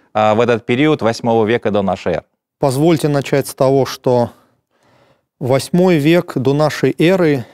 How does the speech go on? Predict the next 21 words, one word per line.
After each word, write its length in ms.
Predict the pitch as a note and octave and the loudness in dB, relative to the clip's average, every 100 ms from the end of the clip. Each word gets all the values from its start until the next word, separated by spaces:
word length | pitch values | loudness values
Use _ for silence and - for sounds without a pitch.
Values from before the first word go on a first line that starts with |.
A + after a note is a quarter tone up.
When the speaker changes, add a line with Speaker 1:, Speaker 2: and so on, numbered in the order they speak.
| - | -12
Speaker 2:
а, 220 | D#3 C3+ - | -6 -6 -2
это, 600 | C#3+ C#3+ D3+ C#3 C3 - | -2 0 0 2 2 -2
собственно, 880 | - - C3 - - C3 B2 A#2+ G#2+ _ _ _ _ | -8 -4 -4 -4 -4 -2 0 0 -4 _ _ _ _
появление 840 | D3 C3+ C3 C#3+ D#3 C3 A#2+ A2 A2 | 0 2 2 2 2 2 0 0 -2
на 160 | A#2 | -2
Ближнем 460 | A2+ C3 A#2 B2 A2+ | -2 -2 -2 -2 -2
Востоке, 500 | A#2 - D#3+ D#3+ B2 | -2 -2 -2 -2 -4
здесь, 340 | G#2+ C#3+ - | -2 -2 -2
в 60 | A#2+ | -6
этом 220 | A#2+ A#2 | -4 -2
регионе, 580 | A#2 G#2+ A#2+ D3+ D3 B2+ _ _ _ - | -2 0 2 2 -2 -6 _ _ _ -10
это 100 | A#2+ | -2
появление 840 | C#3+ C3 B2 D3 D#3 C#3+ C3 B2 - _ _ _ | 0 2 2 2 2 2 2 0 -6 _ _ _
самой 480 | - - F#3+ G3 D3+ | -6 0 2 2 0
первой 560 | - F#3+ G3+ G#3 F#3 | 0 2 4 4 2
в 100 | C3+ | 2
мире 400 | D3+ F3+ E3+ E3 | 2 2 2 2
империи. 500 | D#3 - D3 G2 F2+ - _ _ _ _ - - _ _ | 0 2 2 2 -4 -12 _ _ _ _ -20 -20 _ _
Ассирийская 640 | - A2+ D#3+ D#3+ C#3+ - B2 | -6 -2 0 0 0 -2 0
держава, 640 | A#2+ A#2+ D#3+ F3+ G3 F#3+ - _ _ _ _ | 0 0 2 4 2 0 -8 _ _ _ _
которая, 760 | - B2+ D#3+ E3 D#3 D3 C#3 | -6 -2 0 4 4 4 2